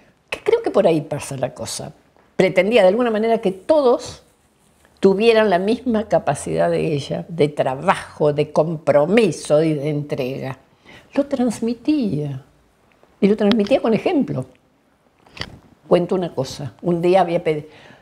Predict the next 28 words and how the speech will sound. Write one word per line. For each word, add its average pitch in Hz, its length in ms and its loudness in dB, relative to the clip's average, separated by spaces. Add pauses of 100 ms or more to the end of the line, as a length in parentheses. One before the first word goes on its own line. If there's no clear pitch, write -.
había 233 300 4
que 214 80 2
limpiar 220 320 0
un 208 160 2
lugar 233 300 2
en 208 120 2
el 175 80 2
Hospital 190 460 0
Castro 175 260 -2
Rendón 233 360 0
para 190 180 2
hacer, 254 260 2 (1120)
no 147 80 -2
sé, - 240 -8 (1120)
una 190 200 4
salita 190 480 2
de 175 60 4
espera. 127 360 -2 (280)
Te 175 100 2
digo 202 240 0
cualquier 190 260 2
cosa, 233 220 4
no 226 60 4
me 226 80 4
acuerdo 165 280 2
lo 139 100 2
que 135 120 -8
era. 135 180 -8